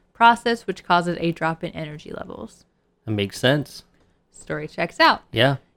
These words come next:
Speaker 1: In someone's final days, they will become progressively more fatigued. Their sleep-wake patterns are more random.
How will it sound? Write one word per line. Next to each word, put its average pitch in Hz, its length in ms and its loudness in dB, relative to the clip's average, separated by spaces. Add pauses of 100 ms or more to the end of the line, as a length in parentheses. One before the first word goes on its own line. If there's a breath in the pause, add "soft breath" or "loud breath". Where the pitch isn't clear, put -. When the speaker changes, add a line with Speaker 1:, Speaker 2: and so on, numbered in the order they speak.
Speaker 1:
In 294 240 2
someone's 262 480 0
final 208 300 0
days, 156 440 0
they 165 120 -2
will 170 100 0
become 160 500 -6
progressively 214 880 -4
more 175 200 -4
fatigued. 202 720 -6 (160)
Their 170 500 -2
sleep-wake 226 680 -6
patterns 202 500 -4
are 170 80 -8
more 156 300 -10
random. 269 640 -2